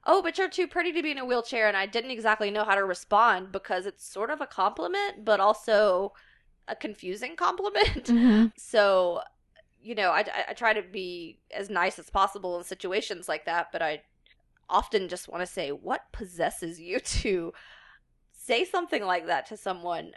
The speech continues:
Speaker 1: you know, I get goofy looks when I, uh, push, I actually push my own shopping cart, like, at Target,
Speaker 2: Mm-hmm.
Speaker 1: and people look at me weird, and it's just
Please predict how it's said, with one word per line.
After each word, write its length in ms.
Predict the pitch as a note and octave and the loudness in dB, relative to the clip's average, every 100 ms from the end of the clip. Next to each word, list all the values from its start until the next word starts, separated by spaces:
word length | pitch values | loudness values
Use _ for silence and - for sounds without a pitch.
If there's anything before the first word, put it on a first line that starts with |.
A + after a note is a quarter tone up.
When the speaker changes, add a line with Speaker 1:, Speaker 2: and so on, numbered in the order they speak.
| _ _ _ | _ _ _
Speaker 1:
you 140 | G3+ | -6
know, 260 | F#3+ D#3+ D#3+ | -4 -4 -4
I 120 | - | -4
get 320 | F#3+ G3+ F3 - _ _ F3+ | -4 -2 -2 -6 _ _ _
goofy 260 | E3+ F3+ F#3 | -8 -6 -6
looks 360 | E3 F3 - F#3+ | -4 -6 -8 -12
when 120 | E3+ | -8
I, 360 | D#3 D#3 D#3+ - _ _ _ _ | -4 -4 -6 -12 _ _ _ _
uh, 280 | F3 F3 E3+ - | -4 -2 -4 -6
push, 440 | - F3+ F3 - - _ | -8 -8 -8 -12 -18 _
I 80 | F#3+ | -4
actually 560 | E3+ - G#3 F3+ F3 D#3 _ _ - | -4 -4 -6 -6 -8 -12 _ _ -8
push 200 | F#3 F#3+ | -6 -2
my 140 | F3+ | -4
own 100 | F3+ | -4
shopping 380 | - B2+ - F#3+ | -6 -6 -6 -4
cart, 320 | G#3 G3 - | 0 0 -2
like, 140 | D#3 | -6
at 120 | D#3+ - | -8 -8
Target, 500 | - E3+ G#3 - - | -6 -2 -2 -2 -4
Speaker 2:
Mm-hmm. 300 | G#3+ G#3 F#3 F#3+ _ | 0 2 2 -2 _
Speaker 1:
and 400 | F3+ E3 D#3 D3+ D#3 D#3 D#3 _ _ _ - | -4 -2 -4 -8 -12 -20 -20 _ _ _ -18
people 280 | F#3+ F#3 | -14 -10
look 140 | E3+ F3 | -8 -8
at 80 | E3 | -8
me 80 | |
weird, 460 | D#3+ E3+ D#3+ D#3+ E3+ _ _ - | -8 -6 -4 -6 -8 _ _ -10
and 340 | F3+ E3 E3 F3 E3 E3+ | -4 -2 -2 -6 -14 -10
it's 260 | - A3+ - | -8 -8 -4
just 380 | A3+ A3 - | -2 -2 -6